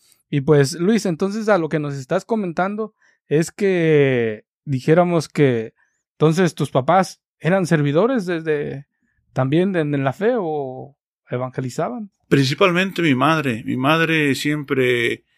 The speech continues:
Speaker 2: siempre ha sido bien activa en la fe,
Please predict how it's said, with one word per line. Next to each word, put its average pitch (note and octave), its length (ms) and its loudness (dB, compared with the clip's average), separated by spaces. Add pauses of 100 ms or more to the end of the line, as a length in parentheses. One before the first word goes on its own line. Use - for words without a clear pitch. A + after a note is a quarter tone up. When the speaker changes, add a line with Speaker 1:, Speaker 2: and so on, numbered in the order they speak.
(240)
Speaker 2:
siempre C3+ 520 0
ha C#3 40 2
sido D3 360 0
bien D3+ 260 -2
activa C#3+ 420 0
en B2 80 -4
la A2 100 -4
fe, G#2+ 300 -6